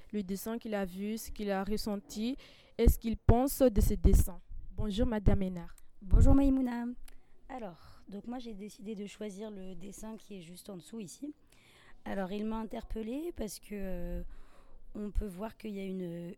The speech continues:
Speaker 2: une jeune dame qui est, euh, bien coiffée, bien habillée, qui est maquillée et tout ça. Et en plus de ça, on voit qu'elle pleure et au-dessus de ses yeux, on peut remarquer un œil au beurre noir.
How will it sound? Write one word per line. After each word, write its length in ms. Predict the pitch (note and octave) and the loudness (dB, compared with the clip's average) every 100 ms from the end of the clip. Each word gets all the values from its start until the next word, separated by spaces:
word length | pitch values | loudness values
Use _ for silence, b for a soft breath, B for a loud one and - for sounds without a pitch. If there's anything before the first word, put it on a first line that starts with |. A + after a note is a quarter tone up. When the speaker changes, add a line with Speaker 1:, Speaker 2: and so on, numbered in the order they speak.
| - | -12
Speaker 2:
une 220 | G#3 G3 | -8 -8
jeune 380 | F3 G3 F#3+ E3+ | -6 -6 -6 -4
dame 400 | F3 G3+ A#3+ A#3 | -6 -4 -6 -6
qui 320 | - G#3 F#3 | -8 -8 -8
est, 80 | F3 | -8
euh, 280 | E3+ E3 D#3+ | -8 -10 -10
bien 300 | D#3+ A3 A#3+ | -8 -8 -8
coiffée, 760 | - G#3+ F3+ - G3 F3 G#3 G3+ | -8 -10 -10 -12 -12 -10 -10 -10
bien 260 | F#3+ A3 | -10 -8
habillée, 560 | A3 E3+ E3+ D#3 E3+ B3+ - b b b b b - | -8 -10 -10 -10 -12 -14 -20 b b b b b -16
qui 200 | - G#3+ | -10 -8
est 40 | |
maquillée 800 | G#3 G3+ - F#3 F3+ F#3 G#3+ A#3+ | -4 -6 -6 -8 -8 -8 -6 -8
et 40 | G#3+ | -8
tout 120 | - | -14
ça. 320 | - G3+ C4 | -10 -8 -6
Et 120 | G#3+ | -6
en 100 | F#3+ | -4
plus 300 | F3+ A3+ B3 | -2 -4 -6
de 100 | F#3+ | -10
ça, 320 | F3+ F#3+ G3+ C#4 - b b b _ A#3 | -12 -10 -10 -10 -16 b b b _ -8
on 100 | A3+ | -6
voit 200 | F3+ A3 | -6 -6
qu'elle 220 | B3+ A3 | -8 -4
pleure 360 | - F#3+ G3+ C4+ - - - | -2 -2 -6 -10 -18 -18 -12
et 160 | F#3+ | -10
au-dessus 260 | F#3+ G#3 A#3+ | -10 -10 -12
de 60 | - | -12
ses 300 | - F#3+ F#3 | -12 -10 -8
yeux, 180 | G#3+ | -8
on 100 | A#3 | -10
peut 160 | F3 G3+ | -12 -12
remarquer 500 | G3+ G3 F3+ - A3+ | -10 -10 -12 -12 -10
un 160 | G3+ G3+ | -6 -6
œil 180 | G#3 | -6
au 40 | G3 | -6
beurre 180 | F3+ E3 | -8 -8
noir. 240 | - | -12